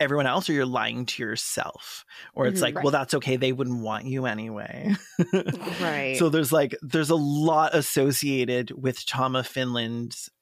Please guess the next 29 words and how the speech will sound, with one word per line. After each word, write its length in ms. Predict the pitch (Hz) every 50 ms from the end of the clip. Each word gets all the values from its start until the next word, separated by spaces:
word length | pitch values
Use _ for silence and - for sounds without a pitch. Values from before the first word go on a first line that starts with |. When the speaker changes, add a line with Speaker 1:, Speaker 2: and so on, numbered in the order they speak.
| _ -
Speaker 1:
work 400 | 123 123 156 165 147 139 131 -
Speaker 3:
Right. 360 | 170 160 156 147 151 - 127
Speaker 1:
when 180 | 131 127 123 123
you 140 | 123 120
talk 340 | 110 - - 127 120 - - -
to 180 | - - 127
queer 440 | 110 - - - 143 123 117 113 110
men. 480 | 113 110 107 107 104 104 107 104 - - - - - - _ _ _ -
Um, 600 | 117 113 110 107 110 107 107 107 101 101 98 - _ _ _ _ _ _ _ -
but 180 | 190 - - _ _ _
almost 360 | - 185 190 214 240 220 - -
everyone 340 | 185 190 220 233 220 202
will 80 | 180 175
say, 160 | - - 160
like, 180 | 143 143 135 -
they 300 | 131 117 135 127 120 123
are, 100 | 127 - _ _ _ _ _ _ _ _ -
they're 120 | 117 147
like, 220 | 143 143 135 - - _ _ -
"That's 220 | 143 131 117 -
hot." 280 | - 147 135 117 - - - _ _ _ _ _ _ _ _ _
But, 260 | - 120 - 135 - -
like, 220 | 120 117 - - -
it 80 | 135
makes 260 | 135 131 131 - - 175
<laughs> 100 | - -
me 100 | 180 185
feel 440 | - - - - - 180 - - 170
bad. 640 | 143 - 175 190 - - - - - - - -